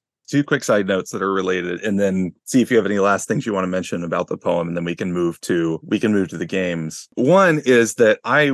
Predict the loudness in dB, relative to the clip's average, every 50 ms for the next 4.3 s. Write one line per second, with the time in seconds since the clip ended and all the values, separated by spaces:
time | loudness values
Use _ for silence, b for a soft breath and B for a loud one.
0 | -2 -4 -6 -2 0 2 2 2 2 -2 -6 -12 _ -12 -6 -4 -2 0 0 0
1 | 0 0 -2 -2 -2 -4 -4 -4 -2 0 0 0 0 0 0 0 0 2 2 2
2 | 0 0 0 2 0 2 0 0 0 2 2 2 2 2 0 -2 -2 -2 0 0
3 | 0 0 -2 -4 -2 -2 -4 -4 -4 -8 -8 -8 -8 -8 -8 -10 -12 -12 -8 -6
4 | -4 -4 -4 -4 -6 _